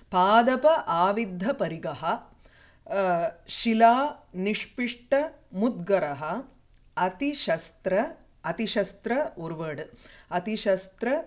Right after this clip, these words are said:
நக ன்யாசஹ சைல ருக்ன மதங்கஜஹ. ம்? எப்பேற்பட்ட யுத்தமானது அங்க ஏற்பட்டது? ரணஹா பிரபவ்ருதே, என்ன ஒரு யுத்தம் அங்க ஏற்பட்டது அப்படின்னா,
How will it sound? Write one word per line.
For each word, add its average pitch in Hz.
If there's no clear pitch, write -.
நக 180
ன்யாசஹ 160
சைல 240
ருக்ன 190
மதங்கஜஹ. 175
ம்? 226
எப்பேற்பட்ட 262
யுத்தமானது 214
அங்க 226
ஏற்பட்டது? 185
ரணஹா 226
பிரபவ்ருதே, 196
என்ன 262
ஒரு 220
யுத்தம் 202
அங்க 175
ஏற்பட்டது 175
அப்படின்னா, 160